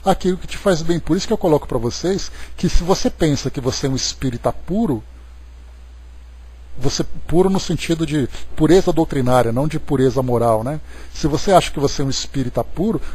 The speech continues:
você perde a oportunidade de conhecer uma diversidade enorme daquilo que acontece no nosso mundo. Porque conforme traz pra nós aquele, aquele, aquele pensamento, se eu não me engano, um pensamento, um pensamento,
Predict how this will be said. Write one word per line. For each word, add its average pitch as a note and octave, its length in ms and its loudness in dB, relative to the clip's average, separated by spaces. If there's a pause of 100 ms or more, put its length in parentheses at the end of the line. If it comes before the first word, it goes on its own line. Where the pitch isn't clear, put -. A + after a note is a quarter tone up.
você D#3+ 200 2
perde G#3+ 240 4
a - 20 6
oportunidade F#3+ 600 2
de F#3+ 80 -2
conhecer G3 600 0 (180)
uma F#3+ 180 2
diversidade F#3 560 2
enorme G3 420 4
daquilo D3+ 280 0
que D#3 100 -4
acontece D3 440 -2
no C#3 80 -2
nosso C#3 280 -2
mundo. B2+ 340 -6 (1600)
Porque F3 200 2
conforme F3+ 400 2
traz E3 260 4
pra C#3 180 0
nós C#3+ 280 2
aquele, B2+ 440 -2 (400)
aquele, C3+ 480 2
aquele B2 640 -2 (580)
pensamento, E3 840 4
se - 140 -6
eu G#3+ 60 4
não A#3+ 80 4
me G3+ 60 4
engano, F3+ 220 4
um - 20 0
pensamento, D#3 560 0
um B2+ 280 -4
pensamento, C3+ 800 -2